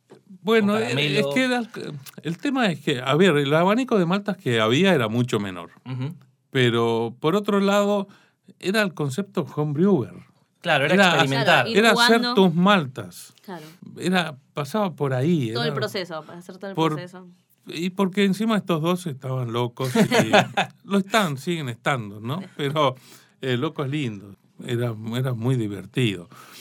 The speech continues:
Speaker 1: Y aparte, imagínense, nosotros íbamos a las chatarrerías y era a-, adecuar los equipos a lo que, primero al presupuesto de cada uno, ¿no? Pero aparte era a ollas de otras cosas.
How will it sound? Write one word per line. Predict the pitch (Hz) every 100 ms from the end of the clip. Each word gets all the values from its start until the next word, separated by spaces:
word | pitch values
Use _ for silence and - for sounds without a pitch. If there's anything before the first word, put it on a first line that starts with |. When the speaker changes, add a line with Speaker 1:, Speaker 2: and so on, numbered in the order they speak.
| - -
Speaker 1:
Y | 123 135
aparte, | 147 214 -
imagínense, | 185 160 202 196 185 196
nosotros | 196 185 190 196
íbamos | 185 175 143
a | 131
las | 120 -
chatarrerías | 131 123 120 120 135 160 170 - - - - - -
y | 139
era | 190 156 - 190 - -
a-, | - 113 110 95
adecuar | 120 127 127 185
los | 196 123
equipos | 107 160 185 185 -
a | 117
lo | 107 107
que, | 98 107
primero | 101 156 220
al | 123
presupuesto | 104 101 107 127 123
de | 95
cada | 95
uno, | 92 87
¿no? | 85 170 180
Pero | 123 101 101 107
aparte | 117 156 190 190 135
era | 117 110 101
a | 101
ollas | 104 143 165 170 165 - - - - - -
de | - - - - 110 120
otras | 180 113
cosas. | - 196 - - - -